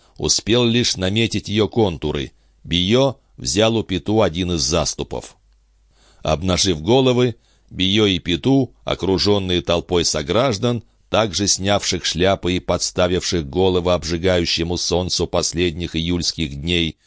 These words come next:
взялись копать могилу для несчастной женщины — одной из самых набожных и смиренных прихожанок, которая очень удивилась бы,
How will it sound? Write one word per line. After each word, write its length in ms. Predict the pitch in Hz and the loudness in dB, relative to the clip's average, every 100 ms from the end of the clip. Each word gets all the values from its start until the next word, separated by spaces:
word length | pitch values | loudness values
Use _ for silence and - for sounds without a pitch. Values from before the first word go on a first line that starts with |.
| _ _ _ - | _ _ _ -12
взялись 540 | 62 78 95 139 - | -4 0 2 2 0
копать 480 | - 82 101 117 - | -2 -4 0 0 0
могилу 640 | 80 76 78 120 110 107 | -4 -4 0 0 0 -2
для 220 | 87 73 76 | -4 -2 -2
несчастной 720 | 76 - 85 98 - 92 87 | -2 0 2 0 0 -4 -2
женщины — 680 | 101 120 87 - 71 71 - - - - | 0 0 0 -4 -4 -6 -8 -18 -20 -8
одной 440 | 76 69 80 82 | -6 -4 -2 0
из 100 | 80 | 2
самых 480 | - 127 143 131 - | 2 2 2 0 -2
набожных 720 | 82 98 117 107 92 104 98 | -2 0 0 0 -2 -2 -4
и 160 | - 90 | -4 -4
смиренных 680 | - 80 85 104 98 90 - | -2 -2 0 0 0 -4 -2
прихожанок, 840 | 87 82 95 82 104 87 76 - _ - | -4 0 -2 0 0 0 -6 -8 _ -8
которая 560 | 73 76 90 98 101 | -6 0 2 4 2
очень 360 | 101 120 117 135 | 2 0 0 0
удивилась 600 | 139 131 135 175 127 73 | 2 2 2 2 2 0
бы, 240 | 71 78 | 0 -2